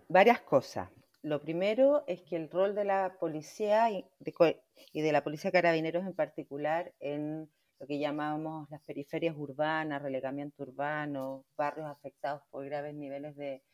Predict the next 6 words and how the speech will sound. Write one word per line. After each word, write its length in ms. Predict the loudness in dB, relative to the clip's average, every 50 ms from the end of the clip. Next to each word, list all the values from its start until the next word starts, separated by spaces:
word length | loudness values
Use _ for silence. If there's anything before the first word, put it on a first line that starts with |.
| _ _ _ _ _ _
en 100 | -8 -8
algunos 300 | -6 -6 -6 -6 -8 -8
casos, 280 | -12 -14 -16 -16 -20 -14 -12
de 80 | -10
violencia, 800 | -8 -6 -6 -6 -4 -4 -4 -6 -8 -10 -10 _ -6 -6 -6 -6 -10 _ _ _ _ _ _ _ _ _ _ _ _ -20 -20 _ _ _ _ _ _ _
eh, 600 | -6 -4 -2 -2 -2 -2 -4 -4 -6 -8 -10 -12